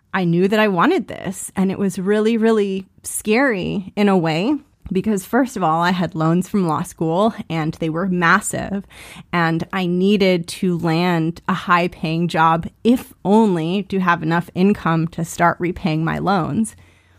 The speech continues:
But number two, this was the career path that I wanted, that I was interested in, and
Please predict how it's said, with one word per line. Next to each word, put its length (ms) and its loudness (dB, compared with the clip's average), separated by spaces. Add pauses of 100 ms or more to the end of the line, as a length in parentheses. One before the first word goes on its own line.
But 120 0
number 280 2
two, 880 -2 (360)
this 540 0
was 640 2
the 100 -2
career 400 -2
path 380 -2
that 120 -2
I 120 0
wanted, 800 -2 (120)
that 280 -2
I 140 4
was 220 0
interested 800 0
in, 360 -4 (400)
and 360 0